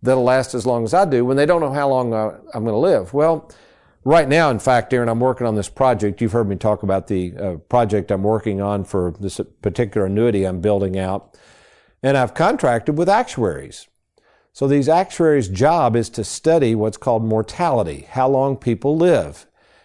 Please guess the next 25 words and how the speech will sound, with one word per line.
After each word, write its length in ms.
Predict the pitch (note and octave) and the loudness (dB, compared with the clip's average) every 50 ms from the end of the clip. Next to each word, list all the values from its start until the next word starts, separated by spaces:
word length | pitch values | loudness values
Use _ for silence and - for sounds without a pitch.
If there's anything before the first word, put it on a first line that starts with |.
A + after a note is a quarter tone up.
| _ _ _ | _ _ _
And 200 | - A2+ A#2 A#2 | -6 -4 -2 0
while 200 | A#2+ C3 C3+ C3 | 2 4 4 4
they 200 | A#2+ B2 E3 G#3+ | 4 4 2 2
can't 420 | G#3 - - - B3 A#3+ G3+ - - | 0 -2 -4 -2 -2 -2 -2 -4 -10
tell 300 | - - G#3 G#3+ G#3+ G3 | -4 0 2 2 4 2
you, 400 | D#3+ D#3+ F#3+ G#3 F3 B2 A2+ A#2+ | 2 2 2 2 2 2 2 2
nor 200 | C3 B2+ C3+ C#3+ | 0 0 0 0
can 300 | C#3+ - D#3 C#3+ C3 B2+ | -2 -2 -2 -2 0 0
they 220 | B2+ B2+ A#2+ A#2 | 0 0 0 0
tell 280 | A2 A2+ - - D#3 D3 | -2 -4 -2 0 0 2
the 100 | C3 B2 | 2 0
insurance 380 | A2 G2 - - D3+ C#3 - | -2 -2 -4 -4 -4 -4 -4
companies 420 | - - C#3 B2 A2+ A2+ G#2+ F#2+ - | -6 -6 -6 -4 -4 -4 -4 -2 -2
they're 100 | A2 G#2 | -2 -2
working 400 | G2 A#2 D#3 F#3 - E3 C#3 A2 | 0 0 -2 -2 -2 -4 -6 -6
for, 440 | - - A2 G2 F#2+ G2+ G#2 G#2 - - _ _ - _ _ _ _ - - | -4 -4 -4 -2 0 -2 -2 -4 -6 -12 _ _ -20 _ _ _ _ -20 -18
how 220 | _ - D3+ E3+ E3+ | _ -2 0 2 2
long 440 | E3 D#3+ D3+ D3+ D3 C#3 C3 A2+ A#2 | 4 4 2 2 2 0 -2 -4 -2
one 300 | C3 D3+ G3+ B3+ D4 C#4+ | 0 2 2 2 0 -2
person 420 | - - D#3 B2+ - - B2+ A2+ | 0 0 0 0 0 -2 -2 0
might 280 | G#2+ G#2 G#2+ G#2 E2+ A2 | 0 0 -2 -2 -2 -2
live, 420 | G2+ G2+ F#2+ G2+ A#2 B2 - - | -2 0 0 0 -2 -4 -6 -6
listen 300 | G#2+ B2 B2+ - B2 A#2 | -6 -6 -6 -6 -8 -6
closely, 420 | - D#3 D3 C#3 - - G#2+ G2 | -2 -2 -2 -2 -2 -2 -2 -2
Aaron, 240 | F#2+ F#2+ F#2+ F#2+ F#2+ | -2 -4 -4 -6 -8